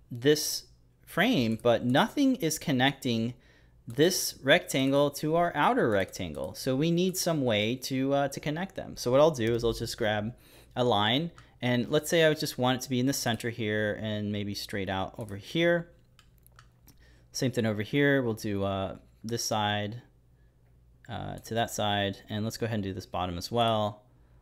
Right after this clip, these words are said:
I, I like the midpoint constraints. They don't have to be, but they just are.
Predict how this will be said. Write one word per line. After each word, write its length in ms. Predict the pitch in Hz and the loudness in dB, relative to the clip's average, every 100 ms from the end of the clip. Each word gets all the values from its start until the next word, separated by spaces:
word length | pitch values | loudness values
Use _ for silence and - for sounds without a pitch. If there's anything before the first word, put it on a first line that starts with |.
| _ - | _ -2
I, 120 | 127 | 0
I 160 | 110 143 | 4 4
like 280 | 143 165 | 6 4
the 60 | - | 2
midpoint 560 | 165 160 160 170 165 - | 2 0 0 -2 -2 -4
constraints. 540 | 151 - 147 160 - | -6 -2 -2 -2 -2
They 80 | 139 | -2
don't 160 | 131 | -2
have 260 | - 104 - | -4 -4 -4
to 80 | 139 | -4
be, 200 | 151 156 | -2 -2
but 220 | 139 113 | -2 -4
they 100 | 117 | -4
just 260 | 104 104 - | -8 -10 -6
are. 380 | 101 95 92 | -4 -2 -4